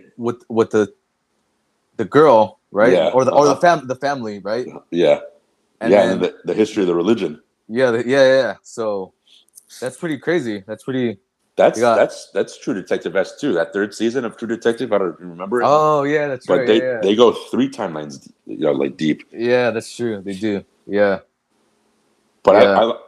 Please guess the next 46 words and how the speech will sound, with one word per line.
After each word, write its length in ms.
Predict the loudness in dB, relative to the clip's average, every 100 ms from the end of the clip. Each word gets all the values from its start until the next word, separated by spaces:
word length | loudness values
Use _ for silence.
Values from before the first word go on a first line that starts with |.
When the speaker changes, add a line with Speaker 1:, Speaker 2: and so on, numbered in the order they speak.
| _ -8
Speaker 2:
I 80 |
told 280 | -2 -2 -2
you 140 | -4 -6
via 220 | -6 -4 -4
text, 380 | 0 0 2
I 40 | -2
like 180 | -2 -4
the 60 |
history 460 | -6 -6 -6 -6 -4
of 200 | -4 -8 _ _ _ _ _ _ _ _ _
this 240 | -14 -10
religion 340 | -4 -2 -2 -6
one 160 | -8
'cause 120 | -6
I, 100 | -4
I, 140 | -2 -4
you 80 | -8
know, 100 | -8
I'm 80 |
a 60 | -8
history, 480 | -10 -8 -6 -6 -8 -18 -20 _
history 300 | -10 -8 -10
fan. 380 | 2 2 2 -2
So, 440 | 2 4 4 0 -18 _ _ _ _ _ _ _ _ _ _
you 100 | 0
know, 100 | 0
I'm 120 | 0
sure 200 | 2 2
it's 120 | 2
a 40 | 2
little 220 | 4 2
drama-, 340 | 0 -4 -6 -8
dramatized 540 | -4 -4 -2 -2 -2 -6
for 80 |
T 180 | -12 -8
V. 180 | -4 -4
But 220 | -2 0
anyway, 300 | 2 0 -2 0
Speaker 1:
Right. 300 | 2 2 0
Speaker 2:
but 100 | 0
just 300 | 0 0 2
that, 320 | 2 2 -12 _
that 140 | -2
whole 180 | 0 0
backstory 480 | 0 -2 -2 -6 -6
is, 220 | -10 -18